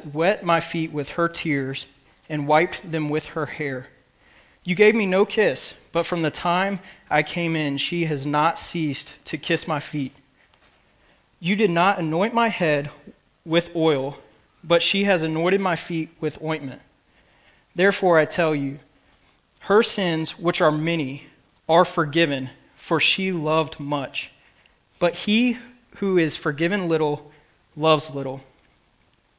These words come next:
Verse forty-eight. And he said to her, "Your sins are forgiven." Then those who were at the table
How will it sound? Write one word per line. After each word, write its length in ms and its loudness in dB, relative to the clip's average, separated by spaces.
Verse 220 -8
forty-eight. 460 -8
And 140 -2
he 140 2
said 300 4
to 120 -2
her, 300 -2
"Your 260 2
sins 400 -2
are 200 0
forgiven." 560 -4
Then 160 2
those 280 6
who 140 -2
were 140 4
at 200 6
the 60 -2
table 540 -2